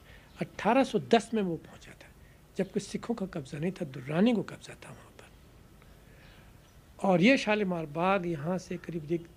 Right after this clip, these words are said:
दो मील तक फैला हुआ था। सिखों ने जब अठारह सौ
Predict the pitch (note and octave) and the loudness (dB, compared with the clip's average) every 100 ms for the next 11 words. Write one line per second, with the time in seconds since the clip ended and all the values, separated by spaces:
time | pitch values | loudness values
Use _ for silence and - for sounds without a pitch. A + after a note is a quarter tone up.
0 | - D#3 G3+ G#3 G#3+ A3 - C4 C4 - | -8 4 6 6 4 0 -2 -4 -6 -12
1 | - - - - - - E3 C3+ C3 A#2 | -20 -20 -20 -20 -20 -12 -10 -10 -12 -18
2 | - - - - - - - - - - | -20 -20 -20 -20 -20 -20 -20 -20 -20 -20
3 | - - - A3+ - D#4 D4 B3 G3 F#3 | -20 -20 0 0 4 4 6 6 4 0
4 | F3 - E3 F3 - | -4 -6 -4 -4 -6